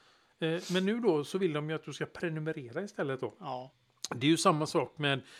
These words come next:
Speaker 1: eh, vad, eh, ne-, våran, eh, poddtjänst som vi hade här tidigare.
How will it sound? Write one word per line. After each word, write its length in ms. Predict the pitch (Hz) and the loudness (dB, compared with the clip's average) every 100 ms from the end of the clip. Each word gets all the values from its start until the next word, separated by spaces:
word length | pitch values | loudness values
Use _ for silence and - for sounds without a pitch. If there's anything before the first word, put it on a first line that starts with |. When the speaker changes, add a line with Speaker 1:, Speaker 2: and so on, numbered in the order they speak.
| - - - _ | -20 -20 -20 _
Speaker 1:
eh, 720 | 143 143 143 139 131 131 147 127 _ - | 0 0 2 0 -2 -4 -6 -10 _ -12
vad, 460 | 151 135 147 - | -8 -6 -6 -6
eh, 340 | 139 135 143 147 | -4 -4 -4 -4
ne-, 320 | 170 160 151 - - | -4 -4 -16 -20 -8
våran, 480 | 160 185 156 147 147 | 2 6 6 4 2
eh, 480 | 139 135 131 143 135 | 0 0 -2 -8 -8
poddtjänst 760 | - 170 107 - 175 208 - - | -2 -2 -2 -2 0 -2 -8 -6
som 200 | - 208 | -4 -2
vi 220 | 208 208 | -2 -2
hade 260 | 170 180 156 | -2 -2 0
här 100 | 151 | -2
tidigare. 500 | - 139 107 101 | 0 0 0 -4